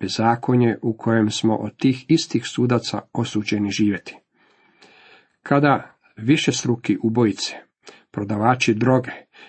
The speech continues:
ili ljudi koji djeci prodaju pornografiju ili ih iskorištavaju za istu mogu šetati kao slobodni ljudi, tada uistinu živimo u bezakonju. Neučinkovitost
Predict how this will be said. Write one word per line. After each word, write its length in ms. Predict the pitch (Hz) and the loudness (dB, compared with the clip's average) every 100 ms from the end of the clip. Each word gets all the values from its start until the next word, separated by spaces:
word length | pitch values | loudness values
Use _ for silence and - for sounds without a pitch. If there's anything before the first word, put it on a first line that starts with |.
| _ | _
ili 240 | 110 110 107 | -2 0 2
ljudi 540 | 117 131 127 120 - | 4 4 4 0 -2
koji 240 | - 110 104 | -2 0 0
djeci 460 | 113 131 127 - - | 2 2 0 -8 -4
prodaju 500 | 117 117 117 107 - | -2 2 2 0 -2
pornografiju 840 | 110 107 107 117 127 127 123 104 - | -6 -6 -2 0 0 0 0 -2 -4
ili 300 | 117 113 113 | 0 2 2
ih 200 | 107 - _ - | 0 -6 _ -6
iskorištavaju 1040 | 110 - - 107 101 - 120 131 123 98 - - _ - | -4 -4 -2 -2 -2 0 2 4 4 2 -4 -20 _ 0
za 80 | |
istu 440 | 110 131 - 123 - - - _ _ - | 0 0 0 0 -2 -12 -20 _ _ -2
mogu 300 | 120 131 104 | 0 2 0
šetati 600 | - 120 123 123 - 101 | -2 0 0 -2 -4 -6
kao 220 | - 101 | -6 -6
slobodni 480 | - 120 123 117 117 | -2 0 2 2 4
ljudi, 400 | 113 113 104 87 _ _ _ _ | 4 2 0 -4 _ _ _ _
tada 280 | - 113 98 | -4 -2 0
uistinu 560 | 110 127 - 117 110 | 2 2 0 0 0
živimo 600 | 104 104 104 107 104 95 - _ _ _ - | 0 0 2 2 2 0 -6 _ _ _ -6
u 300 | 98 90 - - | -4 -4 -8 -10
bezakonju. 640 | 104 98 98 - 101 85 - - _ _ _ _ - - - _ - | -8 -4 -4 -2 -2 -2 -6 -20 _ _ _ _ -20 -20 -20 _ 0
Neučinkovitost 1700 | 120 127 123 - 123 117 - - - 147 165 175 165 135 - - | 4 4 2 0 0 0 -6 -18 -2 2 4 4 2 0 -2 -10